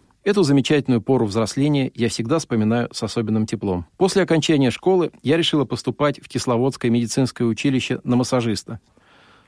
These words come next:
Подав необходимые документы, я приехала на медицинскую комиссию, где передо мной зажёгся красный свет. Училище на тот момент возглавлял Анатолий Константинович Баранов, который сказал мне, что мои руки для массажа вполне подошли бы,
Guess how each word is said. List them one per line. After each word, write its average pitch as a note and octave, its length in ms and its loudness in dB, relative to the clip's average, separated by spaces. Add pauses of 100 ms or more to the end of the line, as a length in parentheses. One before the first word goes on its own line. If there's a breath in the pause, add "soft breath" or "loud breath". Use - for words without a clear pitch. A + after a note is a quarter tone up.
Подав E3+ 320 2
необходимые A#2 540 2
документы, C#3 640 0
я F3 120 2
приехала C3 520 2 (100)
на C3 80 0
медицинскую B2 640 2
комиссию, C3 520 0 (120)
где B2 180 0
передо A#2 300 2
мной A#2+ 180 2
зажёгся A2 460 -2
красный G#2+ 340 -2
свет. - 280 -8 (120)
Училище G3 440 0
на B2+ 120 4
тот C3+ 200 0
момент C3 380 2 (120)
возглавлял B2 560 2
Анатолий A#2+ 440 2
Константинович B2 680 0
Баранов, A2+ 640 0
который D3 320 2
сказал C#3 380 2
мне, G2 260 -2
что - 180 -2
мои C3 160 4
руки D3 300 2
для B2 120 2
массажа C3+ 440 2
вполне C3 360 2
подошли C#3 420 0
бы, F#2+ 180 -2